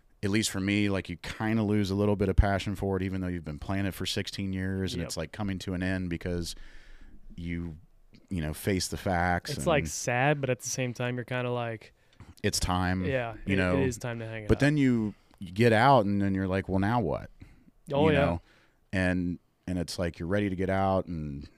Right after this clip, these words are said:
Speaker 1: and everything, and, and then you say to yourself, "Now what?" And, and some people go one way, and another people,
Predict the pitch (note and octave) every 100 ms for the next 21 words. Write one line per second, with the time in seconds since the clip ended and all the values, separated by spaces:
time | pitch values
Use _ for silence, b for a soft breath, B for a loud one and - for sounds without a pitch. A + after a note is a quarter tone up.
0 | b _ - F2 F#2 F2+ E2+ F2+ F2 E2+
1 | D2 C#2+ D2+ F2 E2 D#2+ D#2+ F2 E2+ -
2 | F2+ F2 E2 - D#2 E2+ F2 G2+ D2 D2
3 | D#2+ - D#2+ D#2+ D#2 - b b b b
4 | b b b b D#2+ D#2 F2 F#2 G2+ G2+
5 | G#2+ G#2+ A2 A2 A#2+ A#2 G#2 A2 G2 G#2+
6 | F#2+